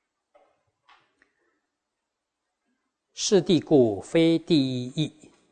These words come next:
啊，会说自己没有执着，也让其他众生不执着，这个还是从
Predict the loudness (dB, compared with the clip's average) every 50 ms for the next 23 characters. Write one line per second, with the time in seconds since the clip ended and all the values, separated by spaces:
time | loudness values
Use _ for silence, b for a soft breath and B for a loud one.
0 | _ _ _ -20 -20 -20 _ _ _ _ _ _ _ _ _ _ _ _ _ _
1 | 0 2 2 2 4 6 6 6 6 4 0 -4 -4 -4 -2 0 0 -2 -2 -2
2 | -4 -4 -6 -6 -6 -8 -8 -4 -2 0 0 0 0 -2 -6 -6 -8 -8 -6 0
3 | 2 2 2 2 -2 -8 -14 _ _ _ -10 -8 -6 -6 -6 -6 -6 -6 -6 -6
4 | -6 -8 -6 -8 -10 -8 -10 -10 -8 -8 -10 -10 -10 -4 -2 2 2 2 2 2
5 | 0 0 -2 -4 -6 -6 -8 -8 -8 -8 -14